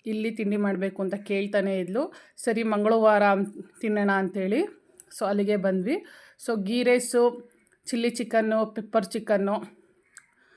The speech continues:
ಮಾಮೂಲಿ ಚಾಪ್ಸು ಎಲ್ಲ ರೀತಿಯೂ ಇತ್ತು. ನನ್ನ ಮಗಳು ಬಿಸಿ ಬಿಸಿ ಇಡ್ಲಿ ಜೊತೆಗೆ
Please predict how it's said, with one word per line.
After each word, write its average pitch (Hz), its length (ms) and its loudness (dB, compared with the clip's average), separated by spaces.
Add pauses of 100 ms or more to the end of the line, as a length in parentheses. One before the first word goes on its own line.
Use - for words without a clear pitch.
(260)
ಮಾಮೂಲಿ 214 640 2
ಚಾಪ್ಸು 214 760 0 (100)
ಎಲ್ಲ 202 240 2
ರೀತಿಯೂ 202 500 0
ಇತ್ತು. 311 520 -4
ನನ್ನ 226 280 0
ಮಗಳು 220 180 2
ಬಿಸಿ 202 260 -4
ಬಿಸಿ 214 240 -4
ಇಡ್ಲಿ 202 220 0
ಜೊತೆಗೆ 202 560 -2